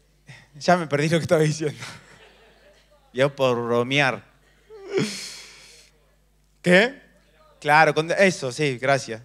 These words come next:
Cuando era puber, ah. <laughs>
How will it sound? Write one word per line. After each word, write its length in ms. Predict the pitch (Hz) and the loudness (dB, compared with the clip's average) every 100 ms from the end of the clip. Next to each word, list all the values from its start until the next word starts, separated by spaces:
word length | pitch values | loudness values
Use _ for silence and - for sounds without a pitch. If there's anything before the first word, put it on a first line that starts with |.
| _ _ _ _ | _ _ _ _
Cuando 200 | - 233 | -2 2
era 120 | 311 | 4
puber, 480 | 185 269 180 165 170 - | 4 4 6 6 4 -4
ah. 160 | 104 120 - 139 - 165 - - - 185 143 605 605 587 - - - - _ _ | -6 -6 -8 -10 -12 -14 -18 -20 -12 -10 -10 -12 -18 -20 -20 -20 -20 -20 _ _
<laughs> 140 | - | 0